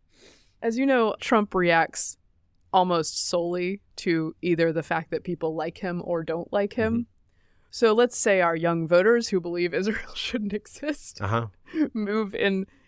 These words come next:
Speaker 1: in a block of any kind
Speaker 2: Yeah.
Speaker 1: toward Trump.
Speaker 2: Mm-hmm.
Speaker 1: What kind of things will we start hearing from Trump in
Speaker 2: Yeah.
Speaker 1: appreciation
Speaker 2: Yeah,
Speaker 1: to this
Speaker 2: because
Speaker 1: block
Speaker 2: you know
Speaker 1: of
Speaker 2: what?
Speaker 1: voters?
Speaker 2: They support me, so
Speaker 1: So you
Speaker 2: not
Speaker 1: gotta
Speaker 2: gonna say anything bad.
Speaker 1: Exactly. That's how it always works.
Speaker 2: He,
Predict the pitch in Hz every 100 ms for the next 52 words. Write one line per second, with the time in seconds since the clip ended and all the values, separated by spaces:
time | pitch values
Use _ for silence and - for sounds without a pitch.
0 | - 202 196 175 202 208 226 190 233 359
1 | - 170 151 - - _ 120 92 208 185
2 | - 220 196 85 95 453 - 403 277 -
3 | 220 254 247 233 254 - - - 214 226
4 | 240 226 202 - 226 294 - _ _ _
5 | _ _ _ _ _ _ - 240 - 294
6 | 294 277 285 349 453 233 208 170 262 165
7 | 190 165 156 160 160 - 302 - - 135
8 | - 165 180 175 127 120 117 - _ -
9 | 120 110 104 - _ _ _ - 294 285
10 | 277 165 - 127 143 131 131 123 117 101
11 | 208 240 226 247 262 269 269 247 196 135
12 | 190 175 233 185 208 254 311 330 523 508
13 | 508 208